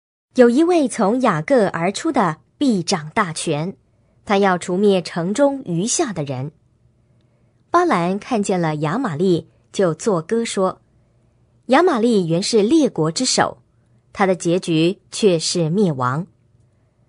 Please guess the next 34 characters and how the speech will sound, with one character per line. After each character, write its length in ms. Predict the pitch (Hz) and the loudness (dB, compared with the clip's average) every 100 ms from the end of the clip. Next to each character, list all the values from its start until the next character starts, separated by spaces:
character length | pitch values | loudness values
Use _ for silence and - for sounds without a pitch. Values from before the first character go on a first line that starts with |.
| _ - | _ 0
巴 140 | 349 | 2
兰 300 | 359 202 196 | 4 2 0
看 340 | 233 - 349 262 | -2 -6 -6 -4
见 220 | 226 208 | 0 0
了 260 | 170 151 165 | 0 -2 -6
基 220 | - 311 | -4 0
尼 160 | 254 | 0
人， 340 | 170 143 143 180 _ | 0 -2 -6 -10 _
就 240 | - 180 | -2 -2
作 240 | 143 220 160 | -2 -4 -4
歌 200 | - 190 | -4 -6
说 380 | - 202 202 _ _ _ _ _ _ _ _ _ _ _ _ | -2 -2 -2 _ _ _ _ _ _ _ _ _ _ _ _
：“你 100 | - | 0
的 100 | 220 | 2
居 180 | 269 349 | 4 4
所 260 | 349 185 147 | 4 -2 -4
坚 280 | - 277 277 | -2 -2 0
固， 360 | 254 170 - _ _ _ _ _ _ - | 2 2 0 _ _ _ _ _ _ -4
你 140 | 170 | -2
的 100 | 165 | 2
窝 180 | 185 214 | 4 4
巢 380 | 220 160 156 170 | 2 -2 0 0
建 220 | 180 190 | 0 -2
在 220 | 175 170 | 0 -2
磐 340 | 156 - 147 190 | -4 -10 -8 -6
石 200 | - 165 | -4 0
中， 280 | 240 240 233 _ _ _ _ _ _ _ | 2 0 -2 _ _ _ _ _ _ _
但 200 | 311 277 | 0 0
基 220 | - 359 | 4 2
尼 380 | 349 196 175 226 _ _ | 4 2 2 0 _ _
必 180 | 285 214 | 0 0
被 240 | - 196 | 2 0
毁 240 | 165 170 127 | 0 -4 -2
灭， 320 | 165 170 - | 0 -2 -4